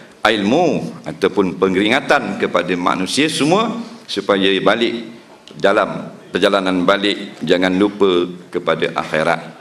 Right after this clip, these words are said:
Kita sebenarnya duduk dalam dunia adalah satu tempat persinggahan, yang di mana dalam dunia ni dua perkara yang kita kena cari.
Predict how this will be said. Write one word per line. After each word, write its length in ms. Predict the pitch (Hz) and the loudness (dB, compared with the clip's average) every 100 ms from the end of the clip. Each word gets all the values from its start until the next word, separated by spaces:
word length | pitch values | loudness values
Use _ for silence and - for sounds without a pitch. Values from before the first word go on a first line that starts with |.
| - - - - - | -20 -20 -20 -20 -4
Kita 240 | 147 160 | 0 2
sebenarnya 480 | 185 - 120 113 131 | 2 2 0 2 2
duduk 320 | 127 123 127 | 2 2 2
dalam 320 | 110 101 98 | 2 2 0
dunia 480 | 90 87 92 135 - - - - - | 0 2 2 0 -2 -10 -14 -18 -8
adalah 640 | - 85 90 101 - 104 - | -4 0 2 2 0 -6 -6
satu 320 | 95 101 101 | -6 -4 -6
tempat 560 | 82 85 120 - - | -4 -2 -2 -2 -6
persinggahan, 800 | 95 - 92 87 82 85 69 - - - - - - - - - | -6 -4 -4 0 -2 -2 -6 -8 -18 -20 -20 -20 -20 -20 -16 -2
yang 240 | 120 135 | 0 2
di 80 | 131 | 2
mana 320 | 156 175 190 | 2 2 0
dalam 320 | 160 160 156 | 2 2 2
dunia 320 | 156 156 160 | 2 2 2
ni 480 | 160 170 170 170 - - - - | 2 2 2 2 0 -6 -18 -6
dua 320 | 131 196 247 | 2 4 4
perkara 480 | 151 151 165 156 123 | 2 2 4 2 4
yang 240 | 120 113 | 2 0
kita 320 | 113 113 117 | -4 -2 0
kena 320 | 117 104 104 | 0 0 0
cari. 520 | 101 90 85 - - | 2 0 0 -6 -12